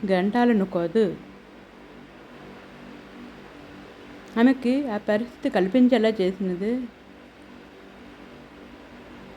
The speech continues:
ఆ కోడలు ఇంటికి వచ్చిన కొత్తలో అత్తామామ చేసిన అరాచకాలే.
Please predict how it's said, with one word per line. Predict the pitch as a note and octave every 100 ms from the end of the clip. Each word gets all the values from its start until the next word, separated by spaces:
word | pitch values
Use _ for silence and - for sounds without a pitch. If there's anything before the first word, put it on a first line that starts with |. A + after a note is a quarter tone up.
| A#1+ G1+ G1+ G1+ G1+ - G1+ G1+ G1+ - - - - - - - A3
ఆ | A#3+
కోడలు | A#3 G#3+ C#4 B3 A3 C#4 -
ఇంటికి | G3 A#3 -
వచ్చిన | G3+ G3 G#3+
కొత్తలో | F#3+ F3 - F#3 F#3+ B3 C#4+ - - -
అత్తామామ | F3+ B3 A#3+ G#3+ G#3
చేసిన | G3+ G3+ A3+ B3+
అరాచకాలే. | F3+ F#3+ G3+ - F#3+ E3+ F3